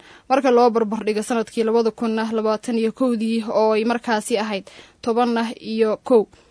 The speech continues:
Wasiirka wasaaradda waxbarashada ee dalka ayaa xusay in ardayda labaatan iyo labada ama sanadkii labada kun labaatan iyo labada u fadhiistay K C S E-da ay ka natiijo wanaagsan yihiin kuwii sanadkii labada kun labaatan iyo kowdii.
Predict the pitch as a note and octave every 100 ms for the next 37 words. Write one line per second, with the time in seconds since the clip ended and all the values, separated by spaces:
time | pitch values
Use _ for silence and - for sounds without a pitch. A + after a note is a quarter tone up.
0 | _ _ _ _ _ _ _ - - -
1 | _ A#3 A#3+ C#4 D#4 D4 C4+ B3+ C4 A#3+
2 | A#3+ A3+ A#3+ A#3 C#4 A#3+ A3+ A3 B3 B3+
3 | A#3 A#3+ A3+ A3+ - A3 A#3+ B3 B3 B3
4 | B3 B3+ A3+ A3 G#3 B3+ B3 A3+ A3 A3+
5 | A3 A3+ A3 B3 A#3 A3+ A3 A#3+ A3+ A3
6 | A3 A3+ - A3+ A3 A3+ B3 A#3+ A#3+ A3+
7 | A#3+ A3 A3 A3 A3 A3 A#3+ A3 A3 B3
8 | G#3+ - - - - C4 C4 B3 - A3
9 | A3 B3+ A#3 A#3 A3 - B3 G#3+ - -
10 | - A#3 C4 C4+ A#3 A#3+ G#3+ A3+ A3+ A3+
11 | - B3+ A3+ A#3 A3+ - A#3+ A3 A#3 A3
12 | - A3+ A3+ A#3 A3+ A3 A3 A3 A3 G#3+
13 | A3 - A#3+ A3+ G#3+ A#3+ G#3+